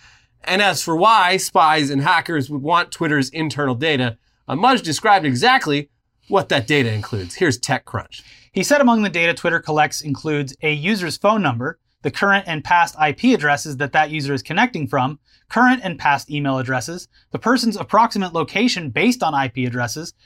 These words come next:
Speaker 2: and information about the person's device or browser they are accessing Twitter from, such as the make and model and user's language. Mudge said it was possible that engineers had access to this information and would be an attractive target for foreign intelligence agencies.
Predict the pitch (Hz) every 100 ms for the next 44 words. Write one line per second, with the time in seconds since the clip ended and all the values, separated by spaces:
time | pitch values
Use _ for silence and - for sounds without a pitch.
0 | _ _ 185 196 214 240 226 196 190 202
1 | 160 160 175 - 156 - 139 123 123 175
2 | 156 151 - 160 156 135 151 170 147 143
3 | 135 143 135 127 135 156 143 269 247 -
4 | 131 131 - _ - - 262 240 226 180
5 | 143 170 233 240 147 127 147 - _ 165
6 | 202 147 135 165 190 254 175 101 - _
7 | _ _ 147 190 196 - 190 175 156 -
8 | 170 175 175 160 160 175 156 160 156 156
9 | 151 156 151 - 156 147 151 151 147 135
10 | 160 156 156 131 175 175 175 175 160 160
11 | - 151 143 143 - 262 233 190 - 175
12 | 156 147 151 143 196 226 156 123 123 107
13 | 104 101 -